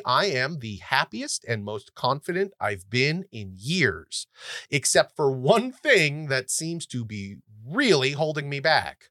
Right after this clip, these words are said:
Those two past relationships I me-, I mentioned, one was not great and the other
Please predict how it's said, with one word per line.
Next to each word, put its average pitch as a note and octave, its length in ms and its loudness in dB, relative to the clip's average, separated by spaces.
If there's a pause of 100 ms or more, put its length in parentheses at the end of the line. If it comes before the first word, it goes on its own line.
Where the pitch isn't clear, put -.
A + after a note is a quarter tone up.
(640)
Those E3+ 320 4
two C#4+ 240 -2
past G#3 460 2
relationships C#3 800 -2
I F2+ 80 0
me-, F2 140 -8 (220)
I A#2+ 120 2
mentioned, F#2 560 -6 (560)
one F#3+ 380 6
was F#3+ 200 0
not E3+ 300 2
great C3 380 0 (180)
and A#2 120 -10
the B2 80 0
other G3+ 380 4